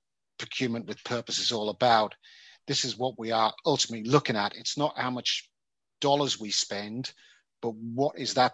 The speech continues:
dollar actually gonna give us at the end of it? So we working at, G P O is working with the C S R team at the moment to put a dashboard together,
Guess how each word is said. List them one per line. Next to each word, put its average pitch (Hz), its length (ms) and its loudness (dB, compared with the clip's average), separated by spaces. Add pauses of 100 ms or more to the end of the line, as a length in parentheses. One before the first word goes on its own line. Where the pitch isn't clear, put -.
(120)
dollar 117 320 4 (140)
actually 113 380 0
gonna 110 360 -2 (180)
give 120 200 2
us 107 140 0
at 110 160 -2
the 104 120 -4
end 110 220 0
of 90 100 -8
it? 95 180 -6 (480)
So 120 360 2
we 143 200 6
working 127 440 2
at, 107 100 -8
G 139 160 2
P 131 160 2
O 123 60 4
is 113 120 0
working 120 360 0
with 107 200 -4
the 110 80 -6
C 127 220 -2
S 117 180 0
R 113 160 4
team 113 300 -2
at 101 80 -8
the 95 80 -8
moment 135 320 0
to - 60 -12
put 107 160 -10
a 98 120 -14
dashboard 120 540 0
together, 123 480 -2